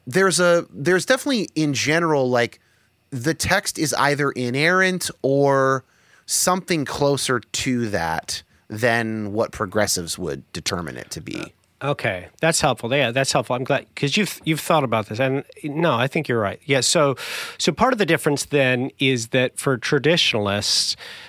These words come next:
Speaker 2: uh, we expect that the truths that we find in interpreting the word and tradition are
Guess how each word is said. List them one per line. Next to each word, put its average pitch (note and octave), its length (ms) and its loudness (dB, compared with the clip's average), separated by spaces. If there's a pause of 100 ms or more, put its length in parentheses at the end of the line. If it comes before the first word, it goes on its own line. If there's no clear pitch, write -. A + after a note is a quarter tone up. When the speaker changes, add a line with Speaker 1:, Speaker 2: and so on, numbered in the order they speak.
(220)
Speaker 2:
uh, A#2+ 300 0
we C3 300 0
expect - 880 0
that C3 640 2
the A#2+ 420 -2
truths G3+ 640 0
that C3+ 360 0
we C3 180 0
find B2+ 720 0
in B2 100 -2
interpreting A#2+ 840 0
the A2 100 0
word C#3 560 2
and B2+ 220 2
tradition A2+ 920 0 (380)
are B2+ 300 4